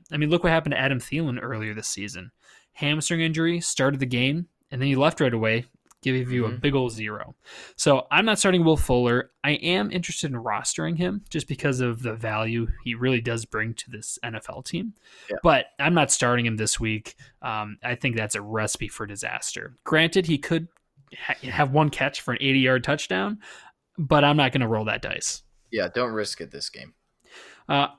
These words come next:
Speaker 1: I am nervous about DeAndre Hopkins, uh, but he's a stud.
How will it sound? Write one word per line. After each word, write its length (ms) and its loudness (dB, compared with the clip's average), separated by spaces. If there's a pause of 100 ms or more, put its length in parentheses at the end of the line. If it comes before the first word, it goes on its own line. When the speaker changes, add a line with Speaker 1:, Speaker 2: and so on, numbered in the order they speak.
Speaker 1:
I 100 2
am 260 4
nervous 340 6
about 200 2
DeAndre 300 0
Hopkins, 680 -6
uh, 180 -4 (140)
but 100 -8
he's 220 -6
a 40 -4
stud. 500 -6